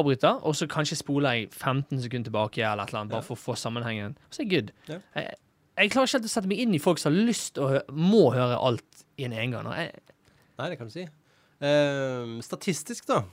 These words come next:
Speaker 1: Ja.
Speaker 2: siden at vi tross alt jobber i denne bransjen, du og jeg,
Speaker 1: Ja.
Speaker 2: eh, og, eh, det finnes tall på disse tingene, så kan jeg melde om at nitti prosent hører alt. Og da tror jeg
Speaker 1: Å,
Speaker 2: det
Speaker 1: ja.
Speaker 2: er i en engang.
Speaker 1: Ja vel?
Speaker 2: Eh, men det tror jeg handler litt om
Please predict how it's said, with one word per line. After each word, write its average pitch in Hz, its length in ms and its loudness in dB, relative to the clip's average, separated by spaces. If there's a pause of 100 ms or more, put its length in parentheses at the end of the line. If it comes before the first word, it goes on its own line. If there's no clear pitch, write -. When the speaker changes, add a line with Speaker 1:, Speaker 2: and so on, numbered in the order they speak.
(300)
Speaker 1:
Ja. 135 140 2
Speaker 2:
siden 156 340 -4
at 120 120 -6
vi 135 80 -10
tross 143 300 -10
alt 123 100 -6
jobber 131 240 -6
i 180 80 -6
denne 139 100 -8
bransjen, 113 340 -6
du 107 160 -6
og 101 80 -6
jeg, 98 180 -10 (100)
Speaker 1:
Ja. 165 200 4 (280)
Speaker 2:
eh, 104 440 -4
og, 110 400 -4
eh, 107 160 -4
det 104 160 -6
finnes 107 180 -6
tall 151 200 0
på - 140 -12
disse 107 160 -10
tingene, 101 300 -6 (360)
så 123 120 -8
kan 147 140 0
jeg 165 100 0
melde 151 200 4
om 110 100 0
at 110 180 -2
nitti 135 600 -4
prosent 131 560 -2 (360)
hører 117 180 2 (120)
alt. - 300 -8 (720)
Og 123 100 -4
da 123 80 -2
tror 110 280 -4
jeg - 40 0
Speaker 1:
Å, 185 40 4
Speaker 2:
det 262 240 2
Speaker 1:
ja. 104 80 -2
Speaker 2:
er 95 80 -2
i 139 180 -4
en 110 120 -8
engang. 87 380 -8 (440)
Speaker 1:
Ja 135 100 -2
vel? 120 300 0
Speaker 2:
Eh, 110 300 -2
men 127 140 -6
det 147 180 -6
tror 120 380 -6
jeg 165 240 -2
handler 127 440 -4
litt 127 260 -6
om 220 320 -2